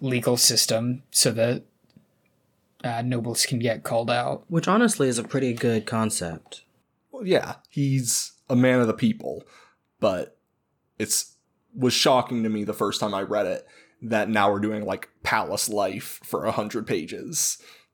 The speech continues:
Speaker 2: Just suddenly, we, we've been faced with all the, like, adventures and surviving the outdoors,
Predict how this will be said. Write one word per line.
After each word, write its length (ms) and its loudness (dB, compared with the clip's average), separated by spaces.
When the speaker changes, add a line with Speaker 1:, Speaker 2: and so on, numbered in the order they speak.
Speaker 2:
Just 360 2
suddenly, 640 2
we, 320 -4
we've 180 -6
been 140 -4
faced 360 -2
with 100 -4
all 180 0
the, 140 -4
like, 180 -4
adventures 800 0
and 200 -2
surviving 540 -2
the 100 -4
outdoors, 1120 -2